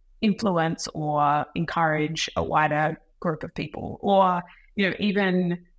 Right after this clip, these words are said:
the insight to focus on your team building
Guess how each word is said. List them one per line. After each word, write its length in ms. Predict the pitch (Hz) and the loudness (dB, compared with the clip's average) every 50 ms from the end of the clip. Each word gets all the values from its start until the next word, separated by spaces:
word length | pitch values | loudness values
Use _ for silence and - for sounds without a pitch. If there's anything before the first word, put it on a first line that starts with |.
| - - - | -20 -12 -2
the 260 | 180 196 190 175 - - | 0 2 2 2 0 0
insight 420 | - 185 190 - 208 196 190 185 - - | -2 -2 0 0 2 2 0 0 -4 -4
to 320 | - 196 185 190 185 180 180 - | -2 0 2 2 2 0 -2 -4
focus 300 | - 190 180 - 196 - | -6 -6 -4 -6 -6 -4
on 320 | 202 196 190 196 196 202 - _ _ _ _ _ _ _ _ _ _ _ _ _ _ _ | -2 -2 -2 -2 -2 -4 -6 _ _ _ _ _ _ _ _ _ _ _ _ _ _ _
your 140 | 190 185 185 | -2 -2 -2
team 380 | 185 - - 233 226 226 214 196 | -2 -2 -2 0 2 2 2 2
building 520 | 190 160 - - - - - 107 - | 0 -2 -2 -4 -8 -8 -8 -10 -10